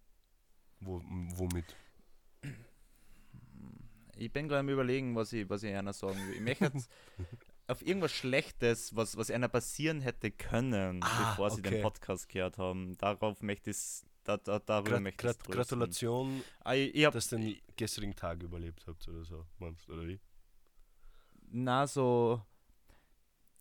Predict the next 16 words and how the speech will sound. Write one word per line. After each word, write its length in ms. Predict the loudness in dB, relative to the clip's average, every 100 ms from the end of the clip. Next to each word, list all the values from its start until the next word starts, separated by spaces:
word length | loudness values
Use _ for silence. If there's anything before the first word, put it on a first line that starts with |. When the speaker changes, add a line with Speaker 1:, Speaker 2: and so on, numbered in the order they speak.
| _ -20 -20 _ _ 2
Speaker 2:
Ah, 280 | 6 8 10
wann 600 | 10 10 8 4 2 0 2
dein 260 | 6 8 8
Lieblingsmovie 960 | 6 6 6 6 4 2 4 4 4 4
halt 120 | 4
aus 280 | 6 6 6
war 80 |
beim 200 | 6 6
Spar. 560 | 4 -2 0 4 4 2 -4 -20 _ _ -20 _ _ _
Morgen 460 | 4 8 10 8 4
gibt's 300 | -2 -2 0
ihn 160 | 2
wieder. 340 | 2 0 -2 -6 -12 -16
Speaker 1:
<laughs> 280 | -18 -18 -8
Speaker 2:
Glaub 200 | -4 -4
mal. 200 | -2 -4